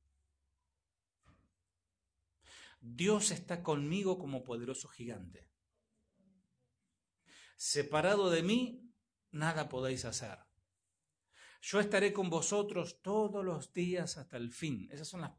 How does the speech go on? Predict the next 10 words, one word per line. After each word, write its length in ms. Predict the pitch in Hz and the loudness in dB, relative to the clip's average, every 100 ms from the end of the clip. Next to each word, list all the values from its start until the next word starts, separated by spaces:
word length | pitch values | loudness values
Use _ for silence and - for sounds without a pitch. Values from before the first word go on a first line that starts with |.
| - _ | -20 _
promesas 500 | 143 147 208 - 120 | -2 0 2 0 -2
del 120 | 107 | -6
Señor. 320 | 101 107 107 - - - | -8 -8 -10 -12 -20 -12
Un 160 | 233 254 | -4 -4
cristianismo 1160 | 233 - - 202 190 226 147 120 127 131 - - _ _ _ _ _ _ _ _ _ _ _ _ - | -2 -4 -2 0 4 6 4 0 -4 -6 -10 -20 _ _ _ _ _ _ _ _ _ _ _ _ -4
no 140 | 185 | 2
es 260 | 254 - - | 6 6 4
ausencia 640 | 165 143 - 165 160 160 | 0 2 2 2 0 0
de 120 | 135 127 | -2 -4
problemas 840 | 135 123 127 110 101 98 - - | -4 -4 -4 -6 -10 -14 -18 -20